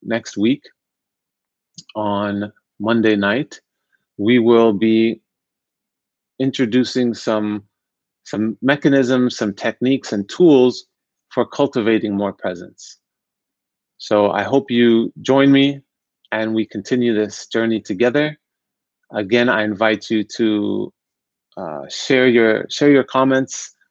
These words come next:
uh, and so we can be responsive. I think maybe starting next week, I'll be able to interact a little bit more,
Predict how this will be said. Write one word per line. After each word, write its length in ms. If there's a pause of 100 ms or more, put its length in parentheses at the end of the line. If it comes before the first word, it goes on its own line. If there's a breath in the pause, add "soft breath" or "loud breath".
(300)
uh, 320 (160)
and 160
so 100
we 80
can 160
be 120
responsive. 680 (140)
I 60
think 280 (320 soft breath)
maybe 280
starting 420
next 260
week, 240
I'll 240 (600)
be 120
able 180
to 120
interact 540
a 60
little 200
bit 200
more, 480